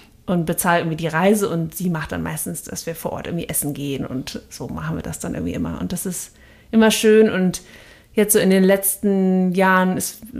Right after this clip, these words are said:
das mit Corona irgendwie schwierig gewesen und dann hatten wir auch irgendwie in der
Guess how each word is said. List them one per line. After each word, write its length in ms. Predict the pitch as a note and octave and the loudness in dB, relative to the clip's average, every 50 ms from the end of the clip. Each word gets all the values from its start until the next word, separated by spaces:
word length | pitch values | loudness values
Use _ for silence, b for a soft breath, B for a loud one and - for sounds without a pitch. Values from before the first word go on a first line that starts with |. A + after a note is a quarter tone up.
| - - _ - - | -12 -14 _ -12 -8
das 180 | F#3 F#3 - | -6 -2 -2
mit 120 | F#3 F3 - | -2 -2 -2
Corona 500 | - F#3+ F#3+ G#3 A#3+ A#3+ A3+ A3 G#3 - | -4 -2 2 4 4 6 6 4 2 2
irgendwie 260 | F3+ F3 E3+ F3 E3 | 0 -2 -2 -2 -2
schwierig 420 | - - - C#4 C#4 B3 G#3+ - | -2 -2 0 0 2 0 0 0
gewesen 760 | - A3 G3 G3+ G#3 G3+ G3+ G3+ F#3+ F#3 F#3+ F#3+ F#3+ F#3+ F#3+ - | -2 -2 0 2 4 6 6 4 4 4 2 2 2 2 0 -2
und 440 | - F3 E3+ E3+ E3+ E3+ E3 - - B B B B B B B B B B B B B | -4 -2 -2 0 0 -2 -4 -6 -12 B B B B B B B B B B B B B
dann 200 | - F3+ E3+ F3 | -2 -2 0 0
hatten 200 | F3 - G3 F3+ | -2 0 -2 -2
wir 120 | F#3 - | 0 -2
auch 100 | F3 - | -4 -4
irgendwie 300 | - F3+ F3+ E3+ F#3 F3+ | -4 -4 -4 -2 -2 -2
in 160 | - E3 F3 | -2 -2 -2
der 480 | F3 F3 F3 F3 E3+ F3 F3+ F#3 G3 G3 | -2 0 0 0 0 -2 -2 -4 -6 -10